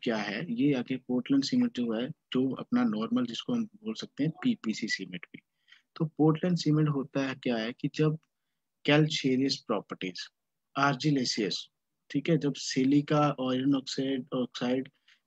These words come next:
ये सब चीजें जब क्या बोलते हैं mix होती हैं, जब ये क्लिंकर के through ये process जब mix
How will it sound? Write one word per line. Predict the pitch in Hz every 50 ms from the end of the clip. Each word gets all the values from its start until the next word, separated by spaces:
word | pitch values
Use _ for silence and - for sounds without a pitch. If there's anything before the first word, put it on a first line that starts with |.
| _ - 131 147
ये | 165 180 190
सब | 175 - - 160 156 - -
चीजें | - 135 127 123 143 151 151
जब | 143 - 139 135 131 - _ _
क्या | - 127 123 117
बोलते | 113 113 110 104 - - 110
हैं | 110 113 117 117 - _ _ 101 98 104
mix | 123 143 - - - - - - -
होती | 214 - - - 247 247 247 - - 220
हैं, | 214 - 196 175 - _ _ _ _ _ _ _ -
जब | 123 123 - - _ _ _
ये | 117 113
क्लिंकर | 113 - - 107 110 110 - - 123 107
के | - 107
through | - 117 117 113
ये | 113
process | - - 107 104 - - 120 117 - -
जब | 113 107
mix | 110 110 107 - -